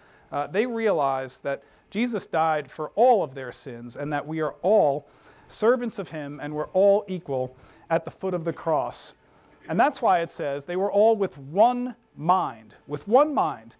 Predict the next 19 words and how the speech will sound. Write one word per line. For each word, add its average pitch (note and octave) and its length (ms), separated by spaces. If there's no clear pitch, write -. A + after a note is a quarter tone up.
Uh, D#3+ 180
the E3+ 120
Greek C#4+ 320
word G3 240
is E3 180
hamathumadon. A3 1120
And G3 220
we're A#3+ 80
gonna D#4+ 180
see C4+ 280
this A#3+ 280
word D#3 380
ten C4 380
times D3 500
in E3 120
the D#3+ 60
book E3+ 220
of D#3+ 100
Acts. C3+ 460